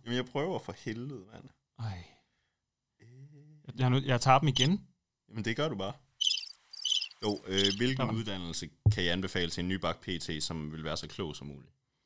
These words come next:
Speaker 1: Var det den, du tænkte på?
Speaker 2: Det var den.
Speaker 1: Ja.
Speaker 2: Lige præcis. Ikke Paradise.
Speaker 1: Men, men der lærer man bare så mange andre ting. Og
Speaker 2: Ja,
Speaker 1: de har
Speaker 2: for, for eksempel, at, at når man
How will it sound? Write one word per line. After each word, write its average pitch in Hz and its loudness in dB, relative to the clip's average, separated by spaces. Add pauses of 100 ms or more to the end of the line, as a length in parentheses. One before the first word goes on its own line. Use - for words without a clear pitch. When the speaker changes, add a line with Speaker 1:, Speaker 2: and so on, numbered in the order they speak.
(120)
Speaker 1:
Var 87 -10
det 87 -4
den, 92 0
du 80 -8
tænkte 78 -12
på? - -14 (160)
Speaker 2:
Det 143 8
var 143 8
den. 131 4 (100)
Speaker 1:
Ja. 87 -2 (140)
Speaker 2:
Lige 135 2
præcis. - -4 (200)
Ikke 170 8 (280)
Paradise. 120 0 (2250)
Speaker 1:
Men, 117 -6 (560)
men 123 -6
der 127 0
lærer 139 0
man 156 -2
bare 123 -6
så - -6
mange 143 -6
andre 180 -4
ting. - -10 (800)
Og 113 -14
Speaker 2:
Ja, 131 0
Speaker 1:
de 170 -4
har 143 4
Speaker 2:
for, 135 2
for 135 2
eksempel, 135 4
at, 127 -2 (260)
at - -6 (1120)
når 131 4
man 123 2